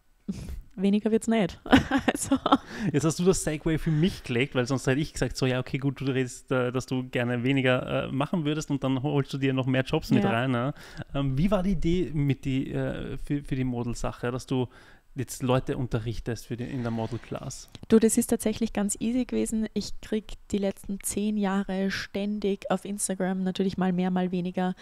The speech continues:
Speaker 1: ähm, Nachrichten von jungen Leuten oder auch nicht so jungen Leuten,
Speaker 2: Mhm.
Speaker 1: die sagen, „Hey, wie, wie finde ich die richtige Agentur? Wie
Speaker 2: Mhm.
Speaker 1: komme ich in dieses Business überhaupt rein? Ähm, kann ich Model werden? Ähm, kannst du mir einen Fotografen empfehlen für Testshootings?“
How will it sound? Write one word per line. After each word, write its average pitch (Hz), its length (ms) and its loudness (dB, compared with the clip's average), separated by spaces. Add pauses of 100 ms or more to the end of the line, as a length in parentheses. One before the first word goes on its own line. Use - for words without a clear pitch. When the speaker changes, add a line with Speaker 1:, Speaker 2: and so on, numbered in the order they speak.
(540)
Speaker 1:
ähm, 190 520 2
Nachrichten 185 480 0
von 185 160 0
jungen 185 260 2
Leuten 180 540 -2
oder 185 260 2
auch 180 240 -6
nicht 262 160 -2
so 240 100 0
jungen 180 240 2
Leuten, 175 380 2
Speaker 2:
Mhm. 190 80 -4
Speaker 1:
die 196 140 2
sagen, 180 580 -2
„Hey, 180 380 -4
wie, 185 480 0
wie 196 120 2
finde 202 200 -2
ich - 60 -6
die 208 100 -2
richtige 190 420 -2 (120)
Agentur? 185 680 -2
Wie 196 280 2
Speaker 2:
Mhm. - 80 -6
Speaker 1:
komme 190 280 0
ich - 100 -6
in 185 100 0
dieses 185 280 -4
Business 185 340 -6
überhaupt 180 420 -2
rein? 175 360 -2 (340)
Ähm, 185 240 2
kann 220 260 -2
ich 226 200 -4
Model 180 340 2
werden? 175 580 0 (100)
Ähm, 170 500 -2 (400)
kannst 185 280 -2
du 202 40 0
mir 196 80 4
einen 190 100 -2
Fotografen 190 560 -2
empfehlen 185 380 -2
für - 180 2
Testshootings?“ 175 800 -4